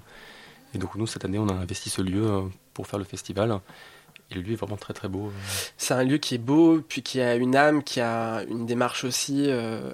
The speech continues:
Speaker 2: as-, enfin, sociale. Dans, dans... Voilà. Et donc, c-, pour nous, c'était vraiment important qu'il y ait cette démarche-là, que ce soit pas qu'un lieu, un lieu de concert, en fait, vraiment. C'est, c'est très important pour nous, ça, je pense.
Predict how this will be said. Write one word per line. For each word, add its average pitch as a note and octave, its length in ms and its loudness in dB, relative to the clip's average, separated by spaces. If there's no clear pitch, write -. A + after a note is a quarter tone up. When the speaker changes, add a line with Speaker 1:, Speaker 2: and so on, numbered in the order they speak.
Speaker 2:
as-, - 320 -8
enfin, A2+ 200 -8
sociale. C#3+ 480 2
Dans, A#2 200 -2
dans... A2 220 -6
Voilà. - 240 -4
Et A#2 120 2
donc, C3 180 -4
c-, - 140 -2
pour C3 120 -2
nous, C#3 80 4
c'était - 240 -4
vraiment B2 240 4
important C#3 420 0
qu'il - 160 -6
y C3 40 2
ait - 20 2
cette B2 160 -4
démarche-là, B2+ 460 2
que - 60 -4
ce B2+ 100 -2
soit A#2 140 0
pas C3+ 140 4
qu'un C3+ 180 2
lieu, C3 300 4
un A2 140 -6
lieu A#2+ 160 -2
de - 40 -10
concert, B2+ 600 -2
en A#2 40 -12
fait, - 120 -4
vraiment. A#2 300 -2
C'est, B2 160 -4
c'est - 160 -10
très B2+ 180 -4
important A#2+ 320 -2
pour B2 140 -6
nous, A#2+ 100 -4
ça, C3 160 -8
je - 80 -6
pense. - 240 -14